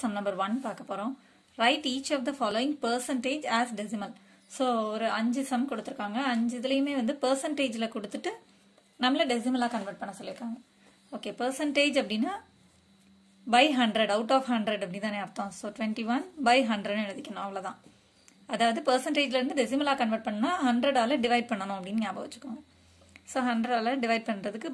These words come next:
by ஹண்ட்ரட் போட்டாச்சு. இப்போ நம்ம டெசிமல்ல கன்வெர்ட் பண்ணிடலாம் இல்லையா? ஈஸியா ஃப்ராக்ஷன் ஃபார்ம்ல இருந்ததுன்னா நம்ம வந்து ஈஸியா டெசிமலா கன்வெர்ட் பண்ணிடலாம். So, division by zero அப்படின்னு சொல்லி, அஹ், ஹண்ட்ரட் அந்த மாதிரிலாம் வரும்போது ரெண்டு ஜீரோ இருக்கு அப்படின்னா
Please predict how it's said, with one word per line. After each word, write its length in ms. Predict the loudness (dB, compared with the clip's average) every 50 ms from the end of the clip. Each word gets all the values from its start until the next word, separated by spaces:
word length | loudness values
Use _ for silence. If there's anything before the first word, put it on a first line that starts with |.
| 4
by 100 | 6 6 6 6
ஹண்ட்ரட் 260 | 2 2 0 -4 -6 -6
போட்டாச்சு. 360 | -6 -6 -6 -8 -6 -6 -8 -8 -10 -16 -20 -20 -20 _ _ -4
இப்போ 200 | -4 -2 2 2 2 2
நம்ம 160 | 4 4 6 6
டெசிமல்ல 420 | 6 6 6 2 2 4 4 2 2 2
கன்வெர்ட் 260 | 0 -2 -2 -4 -6
பண்ணிடலாம் 320 | -6 -8 -8 -6 -8 -8 -6
இல்லையா? 160 | -6 -4 -4 -4 -6 -6
ஈஸியா 240 | -8 -6 -6 -6 -4
ஃப்ராக்ஷன் 380 | 0 0 0 0 0 -2 0 2
ஃபார்ம்ல 280 | 2 2 2 2 2 0
இருந்ததுன்னா 260 | 0 0 -2 -2 0 0
நம்ம 120 | 0 0 0
வந்து 140 | 0 0 -2 -2
ஈஸியா 240 | -2 -2 -4 -4 -4 -6 _ _ _ _ _ _ _ _ _ _ _ -2
டெசிமலா 400 | 0 0 2 4 2 4 4 2 2
கன்வெர்ட் 240 | 0 -2 -4 -6 -6
பண்ணிடலாம். 300 | -8 -8 -8 -8 -10 -12 -14 -18 _ _ _ -12
So, 100 | -4 -2 -2 -2 0 0
division 380 | 0 2 2 2 2 0 0 4 4
by 60 | 4 4 4 2
zero 220 | 0 0 2 2 0
அப்படின்னு 280 | 0 -2 -4 -6 -6 -6 -6
சொல்லி, 280 | -8 -6 -4 -2 0 2 2
அஹ், 340 | 2 0 -2 -2 -4 -6 -8 -10 -10 -4 -2
ஹண்ட்ரட் 480 | 0 0 0 0 2 4 4 4 4 2
அந்த 160 | 0 0 -2 -2
மாதிரிலாம் 340 | -2 -2 0 0 0 2 2
வரும்போது 300 | 0 -2 -2 -4 -4 -4 -2 0
ரெண்டு 240 | 2 2 2 2 0 0 0
ஜீரோ 200 | -2 0 2 2 2
இருக்கு 160 | 2 0 -4 -6
அப்படின்னா 200 | -2 -2 -2